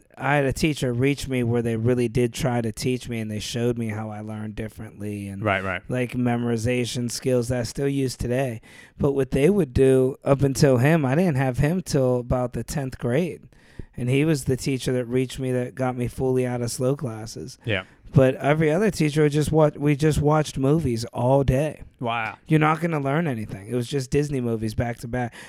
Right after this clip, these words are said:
Speaker 1: Like, literally, dude, we watched Lion King, Beauty and the Beast, and they'd ask us questions about it.
Speaker 2: Wow.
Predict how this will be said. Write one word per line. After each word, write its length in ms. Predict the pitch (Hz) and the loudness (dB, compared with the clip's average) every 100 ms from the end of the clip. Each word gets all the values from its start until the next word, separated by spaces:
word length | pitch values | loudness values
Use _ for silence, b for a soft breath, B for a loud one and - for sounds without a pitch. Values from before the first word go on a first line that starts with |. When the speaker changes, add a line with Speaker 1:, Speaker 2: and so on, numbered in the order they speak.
| B - | B 2
Speaker 1:
Like, 140 | 143 | 4
literally, 340 | 165 190 151 | 6 6 4
dude, 180 | 139 143 | 4 4
we 100 | 139 | 4
watched 500 | 139 143 139 - - | 6 6 4 -4 -8
Lion 460 | 123 131 147 147 143 | -6 0 2 2 2
King, 400 | - 147 143 135 | 0 2 2 2
Beauty 340 | 135 143 143 | 2 4 4
and 120 | 135 | 2
the 60 | 131 | 2
Beast, 440 | 120 139 139 131 - B B - | 2 2 0 -4 -12 B B -6
and 80 | 143 | -4
they'd 140 | 139 | 0
ask 280 | 135 127 - | 0 -2 -2
us 140 | 127 | -4
questions 560 | - 131 131 - 120 113 | -2 0 0 -2 -8 -8
about 340 | 113 104 101 | -8 -10 -12
it. 160 | 101 98 _ | -14 -18 _
Speaker 2:
Wow. 420 | 113 110 110 95 | -4 -2 -2 -6